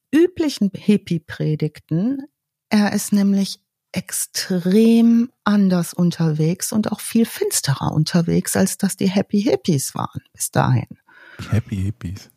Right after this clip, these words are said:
Speaker 1: Also das macht Eindruck und wie immer, äh, wenn, ähm, wenn er predigt, kommen immer mehr Leute dazu. Jetzt kann er sich auch leisten, Bewerber abzulehnen. Das hat ein,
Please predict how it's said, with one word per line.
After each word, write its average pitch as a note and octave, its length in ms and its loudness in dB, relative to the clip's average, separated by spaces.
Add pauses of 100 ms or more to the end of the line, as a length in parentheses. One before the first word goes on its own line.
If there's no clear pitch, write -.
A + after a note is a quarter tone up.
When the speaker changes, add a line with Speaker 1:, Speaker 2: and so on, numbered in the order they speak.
(300)
Speaker 1:
Also G#3+ 260 2
das A3 320 -4
macht G#3+ 320 0
Eindruck E3+ 760 0
und F#3+ 180 2
wie G3 100 -2
immer, A#3 440 2 (460)
äh, G3+ 320 -2
wenn, G3 500 -2 (320)
ähm, F#3 720 0
wenn F#3 300 0
er F3+ 140 -2
predigt, G#3+ 760 0 (460)
kommen G3 320 0
immer G3 260 0
mehr G3 220 2
Leute F#3 320 0
dazu. F3+ 460 -4
Jetzt - 280 -4
kann D4 160 -2
er A#3 140 0
sich A3+ 180 -6
auch G#3+ 160 -6
leisten, A3 400 -2
Bewerber G3+ 580 2
abzulehnen. B2 960 -8 (1900)
Das F3 200 0
hat F#3+ 180 2
ein, E3+ 260 2